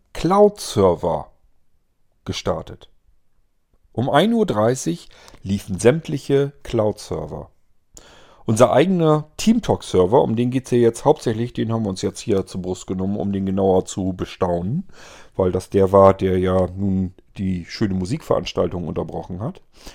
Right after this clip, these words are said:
Der hat eine Downtime von, ich glaube, achtundsechzig Minuten gehabt.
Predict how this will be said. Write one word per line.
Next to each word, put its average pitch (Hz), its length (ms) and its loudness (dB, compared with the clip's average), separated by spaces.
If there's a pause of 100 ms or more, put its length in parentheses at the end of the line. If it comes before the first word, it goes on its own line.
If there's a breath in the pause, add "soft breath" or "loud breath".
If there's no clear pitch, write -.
(340 loud breath)
Der 98 160 -4
hat - 340 0
eine 101 200 -4
Downtime 123 1000 -2
von, 113 420 -6
ich 104 120 -10
glaube, 107 280 -2
achtundsechzig - 560 -10
Minuten 92 380 -8
gehabt. - 340 -20